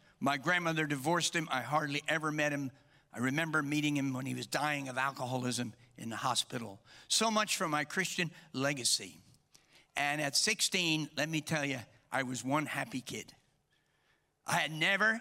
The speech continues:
had an unhappy day in my life that I can remember. I had parents, I found out later, who were seekers. They were like good people trying to find their way, but didn't know the gospel.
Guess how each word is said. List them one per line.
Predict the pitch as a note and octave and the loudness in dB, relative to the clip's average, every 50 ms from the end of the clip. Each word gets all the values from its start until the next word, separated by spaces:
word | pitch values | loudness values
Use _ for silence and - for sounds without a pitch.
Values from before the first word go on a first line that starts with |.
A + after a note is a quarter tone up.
| - | -6
had | - - - F3 E3 D3+ D3+ D3+ C#3+ - | -8 -2 0 2 2 2 2 0 0 -2
an | - B2+ B2 | -4 -2 0
unhappy | C3 C#3 C#3+ A#2+ C3+ C3+ C3+ - D3 C3+ | 0 0 0 0 -2 -4 -4 -4 -6 -8
day | - - B2 A2 A2 A2+ G2+ G2+ - _ _ _ _ _ _ _ _ _ | -6 -6 -8 -6 -6 -8 -8 -12 -16 _ _ _ _ _ _ _ _ _
in | - A2+ A2 | -6 -6 -6
my | G#2+ A#2 A2 | -4 -6 -8
life | A2 G#2 A#2+ C3 C#3 B2 - - | -6 -2 -2 -2 0 -2 -6 -8
that | A#2+ A2 A#2 | -8 -6 -6
I | A2+ A#2 | -6 -8
can | A#2 - C#3+ A#2 | -8 -10 -10 -10
remember. | A2+ A#2 A2+ A2+ A2 A2 G#2 F#2+ G2 - - _ _ _ _ _ _ _ _ _ _ _ _ _ | -10 -10 -8 -8 -8 -10 -10 -14 -18 -20 -20 _ _ _ _ _ _ _ _ _ _ _ _ _
I | - C3 | -4 -2
had | C3 C#3+ C#3 - | 0 -2 -4 -2
parents, | - F#3+ G3+ G#3 G#3 G3+ F#3 - - - | 0 2 4 4 4 2 2 0 0 0
I | C3+ C3 | 0 -4
found | - - D#3 D#3 D#3 D3+ | -2 -2 0 0 0 0
out | C#3 D3 D3 | 0 -2 0
later, | C#3+ D3 E3+ F#3 F3+ E3+ | 0 0 0 2 2 2
who | D#3 D#3 D3 | 2 2 2
were | C#3 C3+ B2 | 0 0 0
seekers. | - - - F3+ F#3 - - A#3 G#3 G3+ - - - _ _ _ _ _ | 2 2 2 2 0 -2 -2 -4 -2 -4 -6 -8 -12 _ _ _ _ _
They | D3 | -2
were | D#3 C3+ | 0 0
like | C#3 D3 D3 B2+ A#2 | 0 0 -2 -2 -2
good | C3 F#3 F#3+ F#3 F#3 | -2 -2 -2 -2 -4
people | G3 G3 F3+ - G3+ F#3 | -4 -4 -4 -4 -6 -6
trying | E3+ - - F#3+ F#3 F3+ F#3 F3+ | -6 -2 0 0 2 2 0 0
to | D#3+ | -2
find | - - F#3 F3+ F3+ E3+ | 0 0 2 2 2 2
their | E3 E3 D#3+ | 2 2 2
way, | D#3+ F3+ G3+ A3+ B3 C#4 - - - - _ _ - - - _ _ _ | 2 2 4 2 2 0 -2 -8 -18 -20 _ _ -20 -20 -20 _ _ _
but | - D3+ - | -4 -2 0
didn't | - F3 E3 D#3+ | 0 0 0 2
know | D#3 D3+ D3 | 2 2 2
the | C3+ C#3+ | 0 -2
gospel. | B2+ C#3+ D#3 E3 E3 - - - A2 F2+ | 0 0 0 0 0 -2 -4 -4 -8 -16